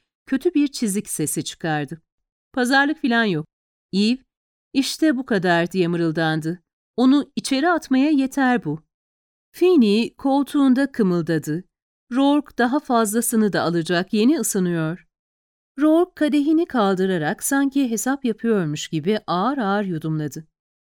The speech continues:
"Benim için elbette on milyona değer. Ama sanırım bu anlaşmaya bir şeyler eklersek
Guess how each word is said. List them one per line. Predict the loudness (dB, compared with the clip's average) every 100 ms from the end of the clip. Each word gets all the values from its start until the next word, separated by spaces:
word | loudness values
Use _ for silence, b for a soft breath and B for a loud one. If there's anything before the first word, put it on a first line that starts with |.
| _
"Benim | 0 0
için | 0 -2 2 4 4 0 -6 -2
elbette | 0 2 0 0 -2 -2
on | -2 -2 0 2
milyona | 0 0 0 0
değer. | -2 -2 -4 -8 -14 _ _
Ama | 0 2 2
sanırım | 0 2 2 2 0
bu | 0
anlaşmaya | 0 0 -2 -4 -2 -2 -2
bir |
şeyler | -4 -2 -2 0 -2
eklersek | -4 -4 -4 -2 -2 -4 -6